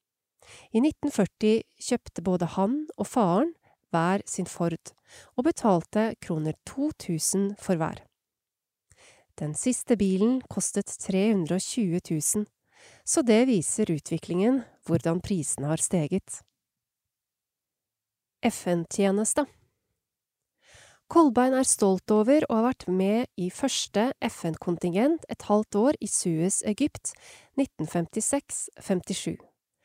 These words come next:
Der var han sjåfør i Sanitetskompaniet. Ådne Utvik var der samtidig, så de var to fra Avaldsnes. Arbeidsliv.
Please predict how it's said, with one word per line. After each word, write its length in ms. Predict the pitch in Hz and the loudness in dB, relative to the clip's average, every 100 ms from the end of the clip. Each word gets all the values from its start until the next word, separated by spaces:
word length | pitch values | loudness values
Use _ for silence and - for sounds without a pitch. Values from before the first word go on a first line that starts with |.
| _ - _ _ | _ -20 _ _
Der 220 | 175 226 185 | 0 2 2
var 80 | |
han 160 | 170 165 | 0 -2
sjåfør 560 | - 208 - 202 262 - | -4 -8 0 4 4 2
i 140 | - | -4
Sanitetskompaniet. 1300 | - 170 175 165 156 - - 175 170 170 170 180 240 - _ _ _ _ _ _ _ - - - - | -2 -2 -4 -4 -4 -4 -4 -4 -2 0 2 2 0 -2 _ _ _ _ _ _ _ -20 -20 -8 0
Ådne 320 | 220 - 185 | 0 2 -2
Utvik 640 | - 214 - 254 320 - - | 0 0 0 0 0 -2 -2
var 160 | 170 | 0
der 160 | 165 175 | 0 0
samtidig, 560 | 233 208 165 151 180 196 _ _ _ | -4 -4 -4 -2 -2 -2 _ _ _
så 240 | - - 165 | -12 -10 -4
de 140 | 165 | -2
var 100 | 170 190 | -2 -4
to 320 | - 254 311 285 _ | -4 0 0 -2 _
fra 300 | - 190 180 | -4 0 0
Avaldsnes. 640 | 160 151 - 175 190 - - _ _ _ _ _ _ _ _ _ _ _ _ - - - | 0 -4 -4 -2 -2 -2 -8 _ _ _ _ _ _ _ _ _ _ _ _ -20 -20 -4
Arbeidsliv. 880 | 214 185 156 160 - - 196 220 180 | 0 2 0 -4 -2 -4 -2 -2 -4